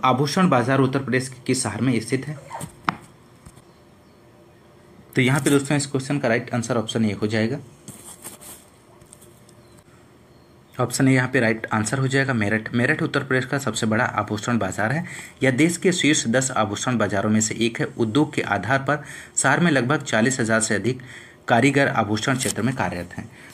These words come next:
तो आप लोग ध्यान रखिएगा। अगला क्वेश्चन, क्वेश्चन नंबर नाइंटी फ़ोर है दोस्तों, उत्तर प्रदेश में फिरोज शाह किसके लिए प्रसिद्ध था? फिरोजाबाद किसके लिए प्रसिद्ध है दोस्तों? उत्तर प्रदेश में फिरोजाबाद किसके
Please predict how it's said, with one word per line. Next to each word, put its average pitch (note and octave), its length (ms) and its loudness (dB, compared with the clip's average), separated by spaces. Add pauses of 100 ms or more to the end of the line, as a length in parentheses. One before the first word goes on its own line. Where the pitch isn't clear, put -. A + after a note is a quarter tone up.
तो G#2+ 60 0
आप F#2+ 160 -2
लोग G#2 120 0
ध्यान B2+ 180 0
रखिएगा। C#3 300 0
अगला A2+ 280 0
क्वेश्चन, C#3+ 280 -2 (220)
क्वेश्चन C3+ 280 0
नंबर D#3 240 0 (520)
नाइंटी A#2 420 4 (240)
फ़ोर A#2+ 280 2
है C#3+ 120 2
दोस्तों, C#3+ 320 0 (680)
उत्तर D#3 240 4
प्रदेश F#3 280 4
में G3+ 180 4
फिरोज D3+ 280 4
शाह E3 300 0
किसके C#3+ 340 0
लिए C3 160 2
प्रसिद्ध G#2 380 -4
था? F#2+ 160 -6 (240)
फिरोजाबाद B2+ 520 6
किसके C3+ 280 0
लिए D3 100 4
प्रसिद्ध C#3+ 340 -2
है D#3 100 2
दोस्तों? C#3+ 260 -2 (380)
उत्तर C#3 200 4
प्रदेश F3+ 300 4
में G3+ 80 2
फिरोजाबाद D3+ 580 4
किसके D3+ 420 0